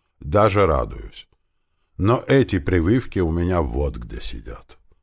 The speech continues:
Нариман постучал ребром ладони по своей толстой шее. При таком раскладе мне лучше один раз проверку из санэпидстанции встретить, чем постоянно вашу поликлинику подогревать. Это же беспредел получается.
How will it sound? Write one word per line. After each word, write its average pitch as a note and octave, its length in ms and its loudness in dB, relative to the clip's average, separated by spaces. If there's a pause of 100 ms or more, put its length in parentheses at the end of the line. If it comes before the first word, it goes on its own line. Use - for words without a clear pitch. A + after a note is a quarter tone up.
(140)
Нариман D2 440 -2
постучал C2+ 560 -6
ребром B1+ 380 -4
ладони C2 400 -4
по - 140 -10
своей B1+ 300 -6
толстой B1 400 -10
шее. - 360 -14 (1120)
При B2 180 6
таком C#3 420 4
раскладе B2 680 4 (160)
мне G2 300 2
лучше A#2+ 400 2
один G#2+ 320 2
раз G#2 220 0
проверку G2 580 2
из E2+ 100 -4
санэпидстанции D#2+ 960 -4
встретить, F#2 560 -4
чем D2+ 180 -6
постоянно E2 600 -2
вашу C#2+ 300 -6
поликлинику C#2 720 -8
подогревать. - 680 -14 (960)
Это A#2 260 4
же B2+ 120 4
беспредел C3+ 640 2
получается. - 960 -8